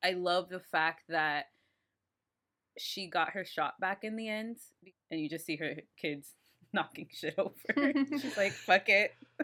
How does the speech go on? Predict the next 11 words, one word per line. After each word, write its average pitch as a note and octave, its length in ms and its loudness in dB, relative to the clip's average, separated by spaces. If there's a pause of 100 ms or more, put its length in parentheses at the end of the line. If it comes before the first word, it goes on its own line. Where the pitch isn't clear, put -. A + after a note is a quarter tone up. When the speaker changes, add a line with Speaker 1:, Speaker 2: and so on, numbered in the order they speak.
(160)
Speaker 2:
And C#4 180 6
that D4 240 8
whole D#4+ 240 2
scene C#4 380 -6
between A#3+ 520 -4 (120)
her A3+ 380 4
and G3+ 220 0
her F3+ 240 -4
mother-in-law, F#3 840 0 (120)
I A3 120 0
mean, G3+ 300 -6